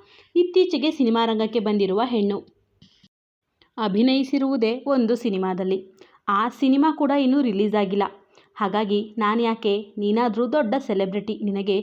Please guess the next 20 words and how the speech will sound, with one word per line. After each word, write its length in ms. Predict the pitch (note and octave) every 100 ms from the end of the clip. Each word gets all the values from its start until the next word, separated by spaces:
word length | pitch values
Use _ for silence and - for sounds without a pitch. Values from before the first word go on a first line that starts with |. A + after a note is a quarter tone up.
| - - - -
ಅಭಿಮಾನಿಗಳ 640 | F#3 G#3+ B3 C4 B3 B3+ C4
ಹಿಂಡು 460 | D4 D4+ C#4 C#4+
ದಂಡು 240 | A#3 A3+ A#3
ಎರಡೂ 360 | G#3+ F3+ F#3+
ಇದೆ, 320 | A3 G3 F#3+ A#3
ನೀನೇ 220 | A#3+ B3
ಪೋಸ್ 300 | B3 A3 G#3+
ಕೊಡು, 180 | G3+ F#3+ C4+
ನಾನು 300 | C#4+ D4+ A3
ದೂರವೇ 340 | A3 G3+ A#3+
ಇರ್ತೀನಿ" 480 | G#3+ F3 G#3 G3 - _ _ _ -
ಎಂದು 300 | A#3+ C#4 B3
ಅಲ್ಲಿಂದ 320 | C4+ D4+ D#4 D4+
ಹೊರಡುತ್ತಿದ್ದ 520 | B3 A3 A3+ A3+ G#3 G#3+ G#3+
ಐಕ್ಯಳ 380 | G3+ G#3 A3+
ಕೈ 220 | A3 F#3+ F#3+
ಹಿಡಿದು 380 | B3 B3+ A3+
ತನ್ನತ್ತ 460 | B3 D#4 C4+ A#3 B3
ಸೆಳೆಯುತ್ತಾನೆ 640 | B3+ F3+ F#3 G3 G#3+ G3+
ಶೌರ್ಯ. 380 | G3+ G#3 G3+ G3+